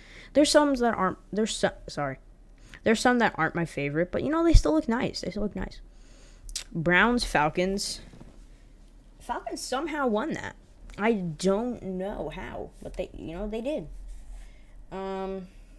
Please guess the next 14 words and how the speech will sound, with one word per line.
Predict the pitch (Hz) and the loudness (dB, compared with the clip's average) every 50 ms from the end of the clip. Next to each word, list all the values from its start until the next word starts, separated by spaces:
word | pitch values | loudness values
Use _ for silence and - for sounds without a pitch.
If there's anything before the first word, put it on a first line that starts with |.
| - - - - - - - - - - - - - - - - - - - - - - - - - - - - - - - - - - - - - - - - - - - - - - - - - - - - - - - - - - - - - - - - - - - | -20 -20 -20 -20 -20 -20 -20 -20 -20 -20 -20 -20 -20 -20 -20 -18 -18 -18 -18 -20 -20 -20 -20 -20 -20 -20 -20 -20 -20 -20 -20 -18 -14 -12 -12 -10 -10 -12 -12 -12 -12 -12 -10 -12 -12 -14 -18 -20 -20 -20 -20 -20 -20 -20 -20 -20 -20 -20 -20 -20 -20 -20 -20 -20 -20 -10 -4
you | - 170 | -2 0
know, | 170 175 | 2 2
everyone's | 165 185 175 185 196 196 190 175 | 4 4 4 4 2 0 0 0
making | 190 196 180 190 - | 0 0 -2 -2 -4
fun | - 196 190 | -4 -2 -2
of | 185 | -2
the | 180 175 | -2 -2
Falcons | - 185 170 170 165 180 175 165 | -2 -2 -2 -2 -2 -4 -6 -6
for | - - 160 | -6 -8 -10
choking | - - - 156 156 151 - 160 165 165 170 170 - - - | -10 -8 -6 -6 -6 -4 -4 -4 -2 -2 -4 -6 -8 -8 -6
a | 190 | -4
lot | 185 185 180 185 185 - - - | -4 -2 -2 -2 -4 -6 -8 -8
this | - 202 196 - | -8 -8 -8 -6
season. | - 196 196 233 254 269 | -6 -8 -8 -8 -10 -12